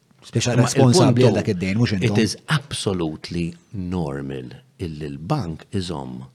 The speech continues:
Speaker 2: mhux biss il-kumpanija, manka ix-shareholders u d-diretturi responsabbli f'djun li għaddi. Mela, ma nagħmel
Speaker 1: Ma ma bdietx hekk
Speaker 2: kumpanija.
Speaker 1: l-istorja, Drin. L-istorja bdiet, eh, eh, kien hemm il-, il-kumpanija li kienet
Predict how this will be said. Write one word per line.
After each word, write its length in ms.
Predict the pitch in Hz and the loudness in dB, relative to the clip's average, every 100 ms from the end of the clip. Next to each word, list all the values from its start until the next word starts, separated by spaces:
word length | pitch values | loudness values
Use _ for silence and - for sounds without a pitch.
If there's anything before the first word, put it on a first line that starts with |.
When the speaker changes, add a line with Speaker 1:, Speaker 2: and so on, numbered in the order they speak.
| _ _ _ | _ _ _
Speaker 2:
mhux 420 | 101 151 202 101 82 | -4 -2 -2 -4 -8
biss 320 | 80 67 - | -14 -16 -16
il-kumpanija, 840 | 76 64 67 67 67 73 67 65 | -16 -18 -20 -18 -16 -14 -14 -14
manka 440 | 69 107 104 - - - | -10 -8 -10 -12 -20 -18
ix-shareholders 880 | 78 - 80 71 147 - 67 65 71 | -14 -12 -14 -8 -6 -6 -6 -12 -12
u 80 | 71 | -10
d-diretturi 680 | 73 92 - 131 73 76 | -8 -10 -6 -6 -6 -8
responsabbli 880 | 101 127 - - 82 143 135 143 180 - _ _ 87 | -6 -6 -8 -14 -10 -6 -4 -4 -6 -12 _ _ -14
f'djun 600 | 92 85 104 160 208 180 - _ _ - | -10 -6 -2 -2 -2 -8 -14 _ _ -6
li 140 | 120 | -2
għaddi. 260 | 90 62 - 95 | -2 -4 -14 -10
Mela, 240 | 71 - - | -10 -8 -4
ma 100 | 202 | -2
nagħmel 340 | 87 85 76 - _ 123 | -2 -6 -10 -16 _ -2
Speaker 1:
Ma 120 | 123 | 0
ma 100 | 127 | 2
bdietx 200 | 120 147 | 2 0
hekk 80 | 107 | 2
Speaker 2:
kumpanija. 180 | 95 113 | 0 0
Speaker 1:
l-istorja, 640 | 107 - 87 95 123 107 _ - | 0 -2 -2 0 -2 -2 _ -4
Drin. 300 | 110 85 76 _ - | -2 -2 -4 _ -4
L-istorja 440 | 110 - 139 110 | -2 2 2 2
bdiet, 240 | 123 139 | -2 0
eh, 580 | 131 127 131 135 139 147 135 | 2 2 2 2 0 -6 -8
eh, 460 | - - 151 - 131 | -8 -6 -4 -4 -2
kien 160 | 131 | 2
hemm 160 | 127 127 | 4 6
il-, 200 | 131 131 | 6 4
il-kumpanija 800 | 131 120 135 127 135 156 113 101 | 0 0 0 2 2 2 0 0
li 80 | 98 | -4
kienet 540 | - 101 98 95 - | -4 -2 -2 -4 -6